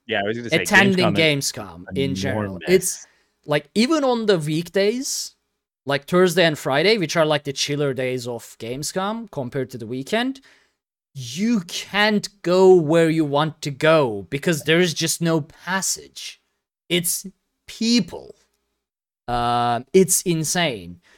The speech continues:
Speaker 2: So, yeah, I don't, I don't know. But yeah, I mean, basically, so watching that, watching Starfield on a massive theater setting,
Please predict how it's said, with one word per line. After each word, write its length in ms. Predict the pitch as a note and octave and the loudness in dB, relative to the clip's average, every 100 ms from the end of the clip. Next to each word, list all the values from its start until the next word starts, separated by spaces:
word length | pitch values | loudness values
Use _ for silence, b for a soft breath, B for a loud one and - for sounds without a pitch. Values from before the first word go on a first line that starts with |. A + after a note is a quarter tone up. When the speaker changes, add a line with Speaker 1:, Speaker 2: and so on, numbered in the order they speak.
| b b | b b
Speaker 2:
So, 580 | - D#3 D#3 D3 D3+ - - | 0 6 8 6 4 -2 -4
yeah, 220 | D3 A2 | -2 0
I 120 | D3 | 0
don't, 120 | D3+ C3 | -2 -4
I 80 | B2 | -10
don't 100 | A2+ | -10
know. 220 | F#2+ G#2 | -14 0
But 180 | F#3+ G3+ | 2 4
yeah, 160 | C#4 | 6
I 80 | G3+ | 6
mean, 140 | C#4 A3+ | 4 0
basically, 480 | C4+ A#3+ D3+ B2+ - | -2 -4 -6 -10 -4
so 340 | F#3+ E3+ E3+ _ - - | 0 0 -2 _ -20 -8
watching 540 | D#3 D#3 A#3 - C#4 G#3+ | -2 4 4 4 0 0
that, 280 | D#3 B2 | -2 -4
watching 300 | D3+ D#3+ G3+ | -6 -4 -4
Starfield 680 | F3 - E3+ - A#2 G#2+ A2+ _ _ | -4 0 0 -2 -10 -14 -16 _ _
on 180 | F3 F3 | -2 0
a 80 | F3+ | -2
massive 800 | F3 F3 F#3 G#3 G#3 - G#3 F3+ | -2 -4 -2 -2 -2 -2 -2 -4
theater 460 | - G3 F#3+ F#3 E3 | -4 2 2 2 -2
setting, 560 | - D3 G#2+ G2+ D#3+ | -2 -2 -4 -10 -14